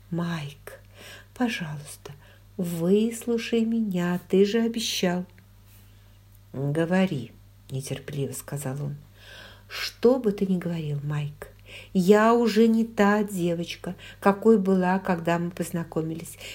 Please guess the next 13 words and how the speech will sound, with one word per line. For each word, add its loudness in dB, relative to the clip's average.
Я 6
никогда 2
не 0
смогу 0
быть -6
прежней. 2
Она -6
говорила -10
тихо, -4
но 0
с -10
глубоким -6
чувством. -10